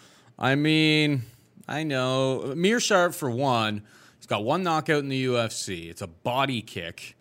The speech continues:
to Eric Spicely. So now we're t-, we're into a situation where he's gotta get a submission, I think. And against these guys with, you know, the,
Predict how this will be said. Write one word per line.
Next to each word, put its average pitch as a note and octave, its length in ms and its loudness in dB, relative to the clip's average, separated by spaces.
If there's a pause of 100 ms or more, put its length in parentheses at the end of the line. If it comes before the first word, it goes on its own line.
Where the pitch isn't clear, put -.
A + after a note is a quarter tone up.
(160)
to - 120 -10 (140)
Eric A#2 540 2
Spicely. - 1300 -2 (520)
So D3 120 -4
now G#3+ 300 4
we're G#3 120 4
t-, E3+ 140 -4 (120)
we're D3+ 140 -2
into D#3 320 -2
a C3 40 -4
situation B2 1200 -2 (560)
where C3 600 4 (840)
he's F3+ 160 -2
gotta G3 260 6
get E3+ 160 4
a D3+ 60 0
submission, A#2 720 -4 (160)
I A2 160 2
think. - 500 -10 (380)
And C3+ 680 0 (140)
against E3 560 -4
these F#3+ 240 -4
guys A2+ 760 -2
with, A2+ 400 -4 (640)
you A2+ 180 0
know, F#2 180 -6
the, F#2 320 -6